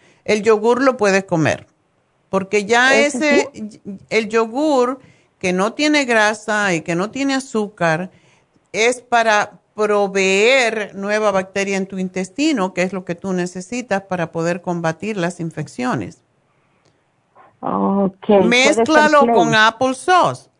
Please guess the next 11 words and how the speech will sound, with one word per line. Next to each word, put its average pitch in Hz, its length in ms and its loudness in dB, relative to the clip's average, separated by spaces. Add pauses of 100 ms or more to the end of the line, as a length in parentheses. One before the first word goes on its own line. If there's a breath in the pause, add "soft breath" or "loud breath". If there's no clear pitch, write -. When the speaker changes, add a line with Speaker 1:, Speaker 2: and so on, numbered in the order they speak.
(160)
Speaker 1:
Me, 196 260 -6
compra, 202 600 2
o 180 160 0
tú, 175 260 -6 (260)
tú 269 260 0
puedes 277 340 2
hacer 185 320 0
tu 170 220 0
applesauce 156 680 -2
tú 196 80 -4
misma, 180 600 -2